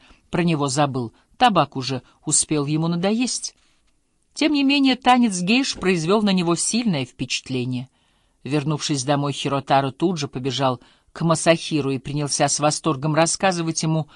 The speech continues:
об их удивительных веерах. Он говорил, что они похожи на цветы небывалых растений, а тонкие бледные руки, обнажившиеся в призрачном свете, когда с них соскальзывали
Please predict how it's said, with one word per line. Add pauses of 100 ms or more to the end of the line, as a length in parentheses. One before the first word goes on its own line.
(220)
об
их
удивительных
веерах. (560)
Он
говорил,
что
они
похожи
на
цветы
небывалых
растений, (320)
а
тонкие
бледные
руки, (340)
обнажившиеся (220)
в
призрачном
свете,
когда (420)
с
них
соскальзывали